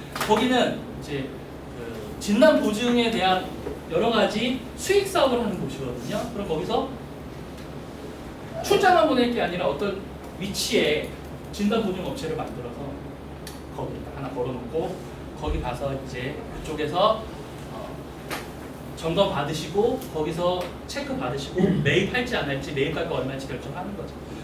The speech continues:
Speaker 1: 그런 식으로 진단보증 업체로 지정해서 할 수 있다.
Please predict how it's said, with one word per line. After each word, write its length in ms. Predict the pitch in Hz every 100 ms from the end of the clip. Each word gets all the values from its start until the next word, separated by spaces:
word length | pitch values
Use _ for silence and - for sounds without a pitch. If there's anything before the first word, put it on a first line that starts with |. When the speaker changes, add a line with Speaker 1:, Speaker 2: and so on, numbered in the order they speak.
| -
Speaker 1:
그런 180 | 170 185
식으로 180 | 185 175
진단보증 540 | 170 160 175 156 147 135
업체로 320 | 123 139 147
지정해서 1080 | 139 135 131 - - - - - 165 165 202
할 80 | 220
수 140 | 190
있다. 400 | 147 - 117 -